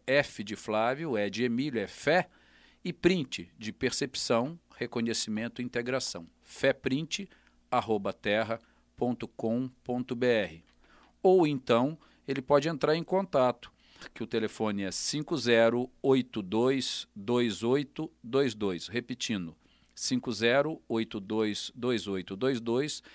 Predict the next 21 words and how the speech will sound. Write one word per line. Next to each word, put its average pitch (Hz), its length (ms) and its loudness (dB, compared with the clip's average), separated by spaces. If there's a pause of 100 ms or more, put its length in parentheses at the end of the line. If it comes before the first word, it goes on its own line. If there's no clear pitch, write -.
(260)
é, 107 680 -2
solicitando 147 920 0
o 131 80 2
interesse 123 720 2
de 110 120 -6
mais 107 260 0
informações, 120 1000 -4
fazer 104 420 -4
cursos, 117 520 -8
e 117 60 -10
pode 135 320 -2
ter 127 120 -4
certeza 113 640 -4
que 113 220 -8
eu 113 160 0
estarei 107 480 -4
pronto 113 460 -4
a 110 40 -2
entrar 101 300 -6
em 101 60 -8
contato. 104 560 -8